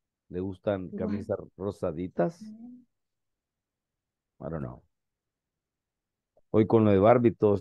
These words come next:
Speaker 1: todo es posible. Está de moda. <laughs> Ok, now, eh, this is for, eh, Ada.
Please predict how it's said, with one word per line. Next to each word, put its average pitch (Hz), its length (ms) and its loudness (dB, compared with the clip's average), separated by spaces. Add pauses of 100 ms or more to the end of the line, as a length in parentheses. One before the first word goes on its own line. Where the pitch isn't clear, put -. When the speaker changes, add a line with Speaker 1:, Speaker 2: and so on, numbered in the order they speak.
(200)
Speaker 1:
todo 104 140 2
es 98 80 -2
posible. 90 600 -8 (2250)
Está 92 180 2
de 95 80 4
moda. 107 440 2
<laughs> 127 400 -2 (420)
Ok, 135 240 4 (540)
now, 127 340 4 (720)
eh, 110 520 8 (880)
this 139 240 4
is 170 280 6
for, 160 840 6
eh, 110 560 2
Ada. 147 420 6